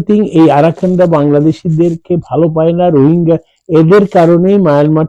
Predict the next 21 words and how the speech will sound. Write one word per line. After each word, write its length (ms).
থেকে 240
রোহিঙ্গারা 540
ফেরত 340
আসছে। 320
এই 160
রো-, 260
রাখাইন 380
যে 180
আরাকান, 500
এটা 180
একটা 240
আমাদের 380
জন্য 240
ভাত-, 480
ভারতের 520
চেয়ে 200
শতগুণ 680
বেশি, 260
এ, 80
ডেঞ্জার 400
হলো 240